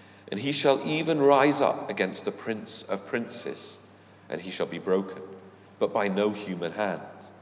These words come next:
The vision of the evenings and of the mornings," because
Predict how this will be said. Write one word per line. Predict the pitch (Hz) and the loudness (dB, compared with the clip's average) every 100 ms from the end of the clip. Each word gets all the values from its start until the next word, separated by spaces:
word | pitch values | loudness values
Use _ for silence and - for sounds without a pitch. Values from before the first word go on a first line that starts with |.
| - - - - - - | -12 -12 -12 -18 -12 -6
The | 107 | 0
vision | 117 147 143 | 4 4 4
of | 117 | 0
the | 98 95 | 0 0
evenings | 120 135 139 131 131 135 131 - | 2 2 2 0 0 -2 -6 -6
and | - 95 | -4 -4
of | 98 | -2
the | |
mornings," | 101 107 110 113 123 117 | 0 4 6 6 2 -4
because | - 107 101 | -6 -4 -4